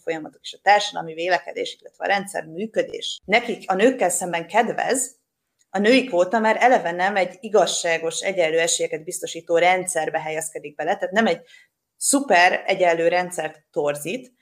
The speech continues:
hanem egy alapvetően torz rendszerben eltolódott erővonalakat igyekszik legalább így részlegesen kompenzálni, kiegyenlíteni. Tehát a már meglévő intézményes hátrányokat igyekszik minimalizálni,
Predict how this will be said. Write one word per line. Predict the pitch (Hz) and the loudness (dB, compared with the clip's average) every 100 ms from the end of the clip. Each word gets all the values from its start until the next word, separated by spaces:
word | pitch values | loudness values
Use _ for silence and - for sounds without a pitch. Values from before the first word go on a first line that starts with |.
| _ - | _ -4
hanem | 190 | 0
egy | 196 190 | 0 2
alapvetően | 254 262 202 190 175 180 | 4 4 0 -4 -4 -4
torz | 202 214 160 147 - - | 0 2 2 0 -12 -12
rendszerben | 156 156 - 151 151 147 175 262 - | -8 -8 -2 -2 -2 -2 -2 -2 2
eltolódott | 208 226 240 202 185 185 | 6 6 2 -2 0 -2
erővonalakat | 180 185 196 175 175 160 160 160 180 | 2 2 2 2 0 0 -4 -6 -8
igyekszik | 170 151 - 185 180 | -4 -4 -4 -6 -2
legalább | 165 175 180 | 2 2 0
így | 180 | -6
részlegesen | 180 208 202 170 170 175 175 | -2 -2 -2 -2 -2 -4 -8
kompenzálni, | - 196 - 147 147 110 - - | -4 -4 0 -2 -2 -4 -6 -8
kiegyenlíteni. | - 175 156 - - _ - - _ _ _ _ _ | -8 -4 -2 -4 -6 _ -20 -20 _ _ _ _ _
Tehát | 185 185 | 0 2
a | 208 | 2
már | 202 208 | 2 4
meglévő | 247 269 226 185 | 4 4 2 2
intézményes | 185 185 175 170 165 160 | -2 -4 -6 -6 -8 -8
hátrányokat | - 175 175 - 151 151 147 | -2 -2 -2 -2 -4 -4 -8
igyekszik | 147 147 - 147 - | -8 -8 -8 -14 -12
minimalizálni, | 147 151 147 156 151 151 185 | -10 -6 -6 -4 -4 -4 -4